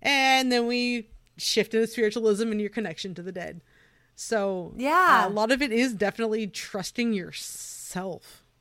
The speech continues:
Speaker 2: That makes so much sense. And I guess in the, 'cause I grew up in a church and a church background, but we were more, um,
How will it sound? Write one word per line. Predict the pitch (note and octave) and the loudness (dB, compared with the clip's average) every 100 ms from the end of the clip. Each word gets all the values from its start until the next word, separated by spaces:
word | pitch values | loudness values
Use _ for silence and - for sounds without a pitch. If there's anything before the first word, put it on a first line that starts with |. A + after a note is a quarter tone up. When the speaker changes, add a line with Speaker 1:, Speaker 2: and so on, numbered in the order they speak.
| _ | _
Speaker 2:
That | G#3 A3+ | -12 -10
makes | A#3+ B3+ B3 | -8 -10 -10
so | - - - | -14 -14 -14
much | F#3+ F#3+ G3 - | -12 -12 -12 -12
sense. | - A3 G#3+ | -8 -8 -4
And | C4 | 0
I | D4+ | 2
guess | F4+ G4+ | 2 0
in | E4 C4+ B3 | 0 -6 -6
the, | A3+ - | -6 -6
'cause | - D4+ | 0 2
I | G#4+ | 2
grew | D#4+ | 2
up | B3+ A#3 | 0 0
in | |
a | G3+ | -6
church | F#3 F#3 E3+ G#3 - | -6 -6 -6 -6 -10
and | F3 | -12
a | E3+ | -10
church | - F#3 - | -6 -6 0
background, | F3+ - G#3+ A3+ A#3+ _ _ _ - | -2 0 2 2 -2 _ _ _ -6
but | B3+ | -4
we | A3+ C#4+ | -2 0
were | D4 | 0
more, | C4+ B3+ A#3+ A#3 - | 0 0 0 -2 -2
um, | G#3+ G#3 G3 F#3 E3+ | 0 2 0 -6 -12